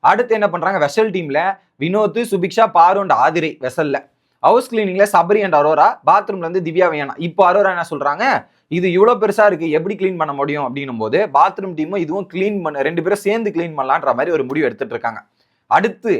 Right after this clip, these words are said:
அமித்தோட மெயின் ரூல் என்னன்னா, இந்த வாரம் அக்கௌண்டபிலிட்டி ரொம்ப முக்கியம். So எல்லாருமே அவங்கவங்க வேலை என்ன பண்ணிருக்கீங்கன்னு ரிப்போர்ட் பண்ணுங்க. ரிப்போர்ட் பண்ணி யாராவது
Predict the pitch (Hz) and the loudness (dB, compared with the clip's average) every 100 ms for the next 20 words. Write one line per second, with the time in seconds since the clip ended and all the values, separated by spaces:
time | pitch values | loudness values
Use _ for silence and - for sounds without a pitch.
0 | - 170 233 214 160 147 196 226 175 165 | 0 0 2 2 0 0 -2 -2 -2 -2
1 | 131 123 123 135 _ _ 156 185 185 190 | -4 -4 -4 -4 _ _ -6 0 4 6
2 | 214 226 160 - 269 254 202 175 160 202 | 6 4 0 2 0 4 2 2 -2 -2
3 | 165 180 156 147 170 147 - 131 139 196 | 0 -2 -4 -4 -4 -4 -8 -4 -2 4
4 | 208 196 185 240 196 180 160 135 156 220 | 4 4 0 -2 -2 -2 -4 2 4 4
5 | 202 165 202 185 175 147 196 196 160 170 | 2 0 -2 -2 -6 -6 -4 -2 -4 2
6 | 269 - 185 131 107 _ _ - 160 196 | 0 0 -6 -6 -10 _ _ -4 -2 4
7 | 285 285 226 214 247 190 185 220 | 4 4 -2 -2 2 4 4 4